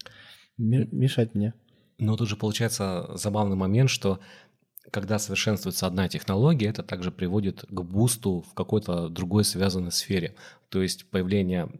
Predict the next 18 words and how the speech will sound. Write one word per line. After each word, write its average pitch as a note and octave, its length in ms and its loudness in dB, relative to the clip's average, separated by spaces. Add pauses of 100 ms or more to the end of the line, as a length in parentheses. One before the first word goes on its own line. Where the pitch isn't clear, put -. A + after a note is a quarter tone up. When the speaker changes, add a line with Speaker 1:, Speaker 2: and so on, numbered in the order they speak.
(180)
Speaker 2:
адаптивных F2+ 560 -2
шрифтов, C3 480 0
появление F#2 360 0
возможностей G2+ 680 4
их - 100 -8
применения, F#2+ 440 2
да, F2+ 120 0
то F2 100 -4
есть E2 100 -4
какие-то D#2+ 640 -6
дополнительные F2 800 -2
штуки, - 260 -6
которые F2 480 -4 (300)
упрощают G2+ 600 2
внедрение F#2+ 440 2
этого E2+ 180 -4
в - 80 -18
проект, F#2 380 -2